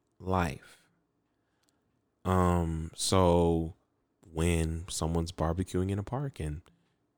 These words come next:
you feel they don't have a permit, uh, permit, and you call, and you don't say the truth that I don't think they do, even though you're not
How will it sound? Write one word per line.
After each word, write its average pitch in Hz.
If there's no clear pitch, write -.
you 87
feel 78
they 80
don't 82
have 87
a 90
permit, 73
uh, 80
permit, 80
and 92
you 90
call, -
and 80
you 87
don't 78
say 78
the 76
truth 78
that 71
I 87
don't 78
think -
they 73
do, 76
even 73
though 73
you're 76
not 71